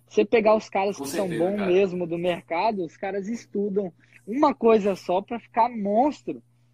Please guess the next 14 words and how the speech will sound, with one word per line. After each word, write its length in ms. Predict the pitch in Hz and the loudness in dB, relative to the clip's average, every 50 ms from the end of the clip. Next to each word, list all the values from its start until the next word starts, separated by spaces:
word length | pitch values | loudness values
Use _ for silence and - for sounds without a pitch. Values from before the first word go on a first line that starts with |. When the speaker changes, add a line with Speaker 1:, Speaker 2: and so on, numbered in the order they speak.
| _ _ _ - | _ _ _ -6
Speaker 1:
Mas 180 | - 190 220 | -2 -2 0
a 80 | 233 226 | 0 -2
gente 240 | 214 240 262 220 - | -2 -4 -6 -4 0
sabe 240 | - 220 226 226 214 | 2 2 2 2 0
que 120 | - 262 | -4 -6
o 40 | 240 | -2
dropship 540 | 208 220 226 226 - - - 220 190 233 220 | 2 2 2 2 2 -6 -14 -12 -10 -10 -8
não 200 | 208 214 233 247 | -8 -8 -10 -10
só 220 | _ - 226 220 220 | _ -2 -2 -2 -2
funciona 500 | - 240 233 208 - 214 202 202 214 208 | -4 -10 -14 -10 -8 -8 -6 -6 -6 -8
de 100 | 190 180 | -8 -8
uma 200 | 196 208 233 226 | -6 -4 -6 -6
coisa, 440 | - - 170 170 165 135 123 131 127 | -4 -4 -2 -2 -2 -2 -4 -6 -10
né? 100 | 127 | -10